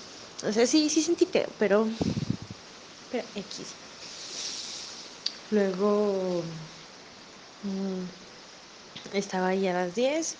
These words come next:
pero mi mamá no llegaba. Y ya iban a ser las once y le mandé un mensaje de,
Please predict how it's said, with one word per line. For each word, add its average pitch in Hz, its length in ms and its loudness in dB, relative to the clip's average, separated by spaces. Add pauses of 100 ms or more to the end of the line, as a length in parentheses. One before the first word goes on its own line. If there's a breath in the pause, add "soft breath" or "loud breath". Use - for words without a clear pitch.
(760)
pero 196 260 4
mi 185 140 2
mamá 202 220 0
no 220 100 2
llegaba. 262 540 2 (420 loud breath)
Y 220 100 -2
ya 226 100 4
iban 277 200 4
a 285 60 2
ser 233 160 0
las 240 180 2
once 240 260 2
y 247 40 4
le 240 60 6
mandé 196 240 2
un 208 100 2
mensaje 214 500 2
de, 185 500 2